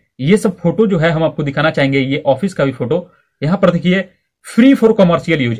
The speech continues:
आप इसको आसानी से free for commercial use में यूज़ कर सकते हैं। बहुत अच्छा एप्लीकेशन है। बा-, रहा बात इसको डाउनलोड करने का,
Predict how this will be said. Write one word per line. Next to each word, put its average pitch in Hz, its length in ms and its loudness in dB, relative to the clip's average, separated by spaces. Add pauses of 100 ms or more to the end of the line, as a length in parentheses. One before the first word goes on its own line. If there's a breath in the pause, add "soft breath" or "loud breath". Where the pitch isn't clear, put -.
(100)
आप 170 220 2
इसको 143 220 -6
आसानी 202 520 2
से 190 140 -2
free 175 220 0
for 170 220 2
commercial 143 540 -2
use 147 80 -4
में 143 140 -4
यूज़ 127 400 -2
कर 185 120 2
सकते - 280 -6
हैं। 156 320 -4 (300 soft breath)
बहुत 160 380 2
अच्छा 180 180 2
एप्लीकेशन 156 420 -2
है। 160 60 2
बा-, 156 280 2
रहा 165 200 2
बात 170 220 2
इसको 165 180 -6
डाउनलोड 139 360 0
करने 117 260 -4
का, 101 200 -10